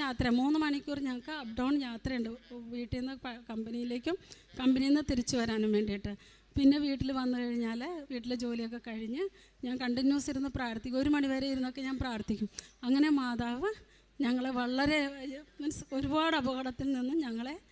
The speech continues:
മീൻസ്, മുകളിൽ നിന്ന് താഴെ കൊണ്ടുവന്ന്, താഴെ കൊണ്ടുവന്നിട്ട് ഇപ്പം ഞങ്ങളെ വീണ്ടും ബിസിനസ് റീസ്റ്റാർട്ട് ചെയ്തു.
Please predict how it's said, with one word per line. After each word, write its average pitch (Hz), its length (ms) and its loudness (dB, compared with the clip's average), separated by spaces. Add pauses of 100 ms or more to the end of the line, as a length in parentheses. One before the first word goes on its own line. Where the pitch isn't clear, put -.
(380)
മീൻസ്, 294 240 -4 (140)
മുകളിൽ 311 320 2
നിന്ന് 330 160 0 (100)
താഴെ 285 320 2
കൊണ്ടുവന്ന്, 285 320 -4 (100)
താഴെ 247 300 -6
കൊണ്ടുവന്നിട്ട് 269 440 -6
ഇപ്പം 285 240 -4
ഞങ്ങളെ 254 260 -2 (460)
വീണ്ടും 294 380 8
ബിസിനസ് 269 460 0 (420)
റീസ്റ്റാർട്ട് 294 560 0
ചെയ്തു. 254 260 -2